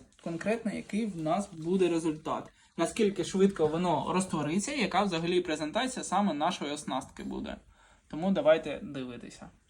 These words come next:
Так, ми бачимо, що П В А сітка вже починає розтворюватися.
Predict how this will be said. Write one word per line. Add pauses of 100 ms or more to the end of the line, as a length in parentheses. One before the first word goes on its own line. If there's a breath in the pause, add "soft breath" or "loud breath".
(2500)
Так,
ми
бачимо,
що
П
В
А
сітка
вже
починає
розтворюватися.